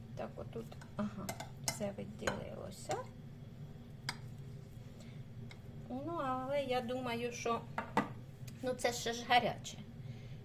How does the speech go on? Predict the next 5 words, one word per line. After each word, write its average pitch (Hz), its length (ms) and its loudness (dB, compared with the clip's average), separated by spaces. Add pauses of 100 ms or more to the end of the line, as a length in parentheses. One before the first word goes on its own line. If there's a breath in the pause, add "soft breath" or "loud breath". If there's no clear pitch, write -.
От 208 180 2
яке 208 300 6
воно 202 380 2 (180)
всередині. 302 800 6 (1400 loud breath)
Так. 247 320 -2